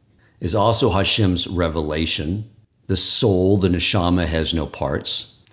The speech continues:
And the body is Hashem's concealment because it creates these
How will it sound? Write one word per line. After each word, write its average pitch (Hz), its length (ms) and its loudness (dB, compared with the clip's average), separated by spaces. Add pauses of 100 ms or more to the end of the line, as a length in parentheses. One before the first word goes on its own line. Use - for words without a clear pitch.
(140)
And 104 180 2
the 107 80 4
body 113 680 2 (340)
is 101 440 2
Hashem's 90 600 0
concealment 90 840 -2 (260)
because 85 460 0
it 87 120 -4
creates 95 1080 0
these 85 640 -4